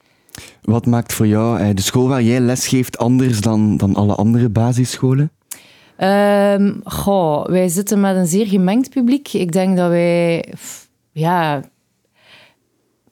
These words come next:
Speaker 2: zevenennegentig procent van de kinderen die bij ons op school zijn, zitten, zijn van andere afkomst. En, ehm,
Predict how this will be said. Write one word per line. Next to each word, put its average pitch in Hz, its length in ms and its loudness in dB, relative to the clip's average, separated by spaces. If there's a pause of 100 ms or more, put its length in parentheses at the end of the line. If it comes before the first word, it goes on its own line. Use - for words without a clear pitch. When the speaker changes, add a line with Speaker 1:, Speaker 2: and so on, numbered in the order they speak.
(100)
Speaker 2:
zevenennegentig 240 640 0
procent 233 460 -2
van 208 200 -2
de 196 80 0
kinderen 220 320 0
die 190 100 2
bij 196 80 2
ons 196 120 0
op 190 80 -4
school 202 340 0
zijn, 185 380 0
zitten, 202 280 -2
zijn 170 280 0
van 165 160 -2
andere 175 300 2
afkomst. - 720 -4
En, 180 340 0
ehm, 175 580 0